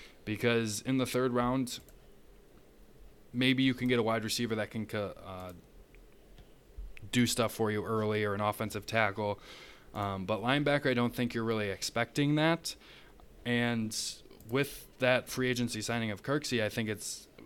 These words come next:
very important for the Packers that they don't have to stretch, if they don't have to feel like they have to move up to get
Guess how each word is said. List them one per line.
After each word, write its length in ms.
very 520
important 760
for 140
the 100
Packers 480
that 200
they 120
don't 200
have 320
to 100
stretch, 460
if 480
they 80
don't 160
have 220
to 80
feel 200
like 180
they 100
have 140
to 80
move 300
up 280
to 160
get 280